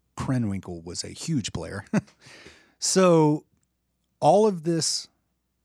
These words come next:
leads up to the murders in August of nineteen sixty-nine,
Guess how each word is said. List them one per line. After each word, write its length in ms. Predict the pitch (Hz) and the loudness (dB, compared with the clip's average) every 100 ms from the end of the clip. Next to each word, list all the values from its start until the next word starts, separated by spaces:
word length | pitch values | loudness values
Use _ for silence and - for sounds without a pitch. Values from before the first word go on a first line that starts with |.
| _ _ _ _ | _ _ _ _
leads 320 | 120 135 120 120 | 0 2 2 0
up 280 | 110 - - | -2 -6 -8
to 120 | 135 | -4
the 80 | 107 | -2
murders 460 | 101 95 90 90 | -2 -4 -6 -8
in 100 | 98 | -10
August 400 | 85 87 95 - | -10 -10 -12 -12
of 80 | 87 | -12
nineteen 320 | 87 90 - | -12 -12 -12
sixty-nine, 720 | 92 - - 92 87 80 110 | -12 -12 -14 -14 -16 -18 -20